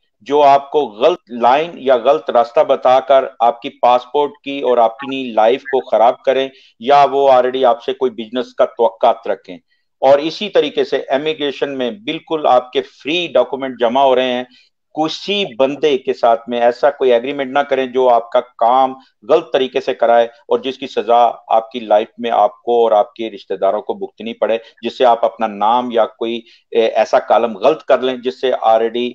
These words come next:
परेशानी हो। आपके इधर में अदारे मौजूद हैं, पाकिस्तान एम्बेसी मौजूद है, कौंसलर जनरल मौजूद है, और ब्रशिया में जो एसोसिएशनें हैं,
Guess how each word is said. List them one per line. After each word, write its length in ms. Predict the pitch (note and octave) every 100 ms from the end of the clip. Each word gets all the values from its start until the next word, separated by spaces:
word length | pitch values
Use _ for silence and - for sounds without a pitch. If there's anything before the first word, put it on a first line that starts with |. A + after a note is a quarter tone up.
| _
परेशानी 400 | G#2+ G2+ G#2+ G#2
हो। 220 | F#2+ F2+ _ _ -
आपके 300 | B2 - D3
इधर 180 | C#3 C#3
में 160 | C#3+
अदारे 360 | B2+ A2 A#2 C#3
मौजूद 360 | C#3 B2+ C#3+
हैं, 140 | C#3 C3+ - _ _ _
पाकिस्तान 420 | B2 - - C3+ B2+
एम्बेसी 360 | A#2+ B2+ D3
मौजूद 340 | C#3 C3+ C#3 C3+
है, 140 | C3
कौंसलर 440 | - B2 A#2+ C3+
जनरल 280 | B2 B2+ C#3+
मौजूद 340 | C#3+ C3+ C#3 C3+
है, 180 | B2+ - _ -
और 400 | C3 C#3+ C3 - - G#2
ब्रशिया 360 | B2 B2+ D3+
में 180 | C#3+ C3
जो 200 | C3 C3+
एसोसिएशनें 840 | B2+ A#2 - B2 D#3+ C#3 - D3+
हैं, 200 | A2 G2